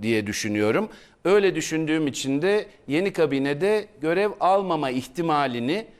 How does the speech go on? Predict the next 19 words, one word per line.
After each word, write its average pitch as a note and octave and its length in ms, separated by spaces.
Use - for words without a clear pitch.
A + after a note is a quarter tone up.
az F3+ 220
önce D3+ 300
söylediğim C#3+ 580
eskiden D3+ 640
devraldığımız B2+ 760
gündemin C#3+ 480
daha F#3 340
önünde D3+ 380
görüyorum. A2 480
Yani C3+ 260
yeni E3 280
dönemde, C#3 600
yeni D#3+ 220
kabinede C#3 720
Berat D3+ 260
Albayrak C3+ 480
ismini C#3+ 380
görmeme D3+ 540
ihtimalimiz, A#2 1000